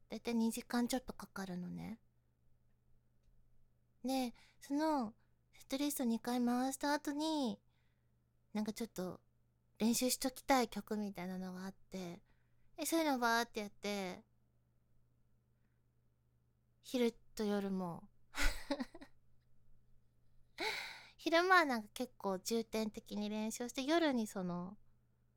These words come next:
夜中、夜から夜中にかけて、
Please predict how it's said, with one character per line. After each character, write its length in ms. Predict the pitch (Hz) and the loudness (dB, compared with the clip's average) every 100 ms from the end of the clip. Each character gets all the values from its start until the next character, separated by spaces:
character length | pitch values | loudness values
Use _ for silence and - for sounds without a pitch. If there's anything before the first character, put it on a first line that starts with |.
| - - _ _ _ _ _ _ _ - - _ - - 226 | -20 -20 _ _ _ _ _ _ _ -20 -20 _ -20 -10 -2
夜 120 | 220 | 0
中、 300 | 233 - 214 | 0 0 -4
夜 300 | 240 240 220 | -2 -2 -4
か 140 | 196 | -6
ら 60 | 190 | -6
夜 180 | 190 196 | -6 -6
中 300 | 202 202 202 | -6 -6 -6
に 140 | 196 | -6
か 80 | - - | -10 -18
け 80 | 185 | -18
て、 400 | - 180 180 | -14 -12 -10